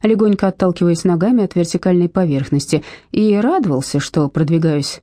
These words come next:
легче, чем опасался. Ниже кустарника склон вдруг резко ушел вглубь, а моя веревка, как назло, повисла на ветвях.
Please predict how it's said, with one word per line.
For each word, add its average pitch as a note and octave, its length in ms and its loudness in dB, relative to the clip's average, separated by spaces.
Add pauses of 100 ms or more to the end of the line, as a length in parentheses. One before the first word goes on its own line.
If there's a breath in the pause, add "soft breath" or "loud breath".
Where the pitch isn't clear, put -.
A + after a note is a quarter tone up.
(100)
легче, - 540 0
чем D3 340 0
опасался. - 600 -8 (760 loud breath)
Ниже F#4+ 260 2
кустарника F#4+ 640 2
склон E4 520 2
вдруг C4+ 280 2
резко D4 280 0
ушел A#3+ 280 0
вглубь, D3+ 400 -2 (200)
а G3+ 120 0
моя B3 180 4
веревка, D4 400 0
как F3+ 160 -2
назло, F3+ 340 2
повисла A3 440 -2
на G3+ 80 2
ветвях. G3 500 -4